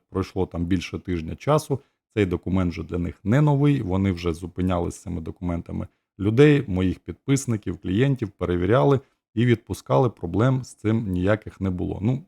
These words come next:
із тої інформації, що я маю на сьогоднішній день. Тобто цей документ, який видає цнап,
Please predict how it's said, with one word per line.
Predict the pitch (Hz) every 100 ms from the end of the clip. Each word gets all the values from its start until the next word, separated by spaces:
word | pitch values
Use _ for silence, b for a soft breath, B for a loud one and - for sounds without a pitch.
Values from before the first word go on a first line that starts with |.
| -
із | -
тої | 107
інформації, | 98 - 90 101 107 92
що | - 101
я | 95 85
маю | 87 87
на | 90 95
сьогоднішній | - 95 92 - 87
день. | 87 95 _ _ _
Тобто | 104 - 92
цей | - 165
документ, | 139 - 92 90 -
який | 92 -
видає | 90 95 98 87 85
цнап, | _ 104 147 170